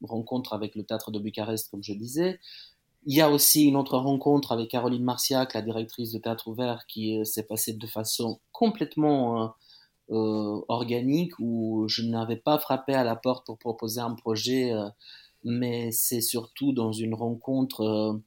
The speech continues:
euh, quand j'étais à Théâtre Ouvert, en travaillant avec des étudiants de, de l'école de Bordeaux. Euh, elle m'avait demandé quels sont mes prochains projets, euh, en Roumanie. Je lui ai parlé de celui-ci et elle était intéressée. Elle m'a dit : « Ah, c'est,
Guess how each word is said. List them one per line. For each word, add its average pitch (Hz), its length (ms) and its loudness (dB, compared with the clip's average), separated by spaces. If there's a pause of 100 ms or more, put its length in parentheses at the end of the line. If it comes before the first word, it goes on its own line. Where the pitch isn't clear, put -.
(480)
euh, 104 840 -6
quand 123 180 0
j'étais 127 280 0
à 120 80 0
Théâtre 120 240 -4
Ouvert, 123 280 -2
en 107 80 -4
travaillant 113 480 -2
avec 110 320 -6
des 104 500 -4
étudiants 113 520 -4
de, 104 420 -2
de 110 60 -6
l'école 110 320 -2
de 107 80 -2
Bordeaux. 123 600 2 (540)
Euh, 110 400 0 (100)
elle 127 200 4
m'avait 135 220 2
demandé 131 420 2
quels 120 160 -4
sont - 180 -2
mes 117 120 -2
prochains 113 340 -4
projets, 113 440 -2
euh, 113 80 -2
en 107 320 -4
Roumanie. 139 500 -2
Je 127 100 -2
lui 120 100 -2
ai 117 60 0
parlé 120 260 -6
de 117 120 -10
celui-ci 120 560 -4
et 135 40 4
elle 110 160 0
était 147 360 0
intéressée. 110 540 -4
Elle 143 80 0
m'a 113 120 -4
dit : « 147 160 -2
Ah, 175 220 2
c'est, 120 480 -2